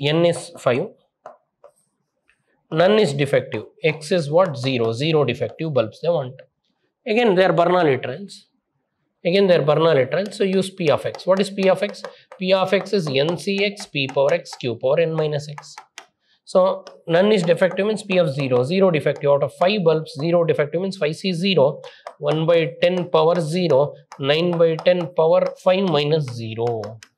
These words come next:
So N C naught is one, anything power zero is one, nine by ten power f-, five.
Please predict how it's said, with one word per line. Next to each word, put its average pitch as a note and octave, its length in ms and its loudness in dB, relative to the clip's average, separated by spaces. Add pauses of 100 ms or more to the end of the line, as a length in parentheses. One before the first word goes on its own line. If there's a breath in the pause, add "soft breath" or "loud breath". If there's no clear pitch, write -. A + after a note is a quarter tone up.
(240 soft breath)
So E3+ 320 2
N E3+ 220 2
C F#3+ 180 0
naught F3+ 240 2
is D#3+ 120 -2
one, G#3 540 -2
anything D#3+ 440 -2
power E3+ 180 4
zero F3 300 -2
is E3+ 160 -6
one, G3+ 320 -2
nine E3+ 260 2
by E3+ 160 4
ten F3 300 -2
power E3 260 2
f-, - 960 -16
five. D#3 420 2